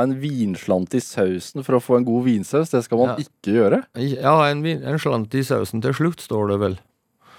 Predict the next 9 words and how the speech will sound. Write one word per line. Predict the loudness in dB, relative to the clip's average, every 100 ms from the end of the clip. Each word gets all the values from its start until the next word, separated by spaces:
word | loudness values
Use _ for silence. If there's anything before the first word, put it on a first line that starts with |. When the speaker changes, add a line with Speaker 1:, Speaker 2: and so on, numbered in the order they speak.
| -20 _ _ -2
Speaker 2:
Nei, | 4 6 6
da | 4
blir | 2 2
det | 4
jo |
alkoholstikke | 2 0 -2 -4 -4 -6 0 0
i |
hele | 0 0
sausen. | 0 0 -4 -10